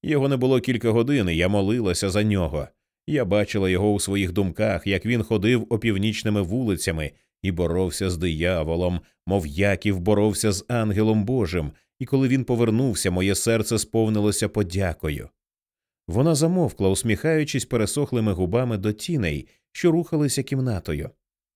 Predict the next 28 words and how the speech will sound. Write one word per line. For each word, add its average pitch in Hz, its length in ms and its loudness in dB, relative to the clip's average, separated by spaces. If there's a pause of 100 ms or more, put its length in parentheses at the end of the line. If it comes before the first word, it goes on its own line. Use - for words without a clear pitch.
(160)
«Мамо, 92 460 -4
я 117 300 0
не 127 140 -2
хочу 160 400 -4
цього 156 320 -2
слухати». 151 800 -6 (640)
Тарілки 110 480 2
почали 143 360 0
вибухати 127 520 0
в 117 60 -6
шафках, - 680 -4 (320)
наче 160 280 0
глиняні 107 460 0
голуби. 78 500 -4 (760)
«Уже 101 320 0
коли 113 440 2
він 117 300 0
увійшов, 110 760 0
я 104 160 2
відчула 117 520 0
в 107 60 2
його 110 240 4
диханні 110 560 0
віскі, 101 640 -4 (360)
і 85 120 0
він 104 140 2
узяв 95 480 0
мене, 82 380 -4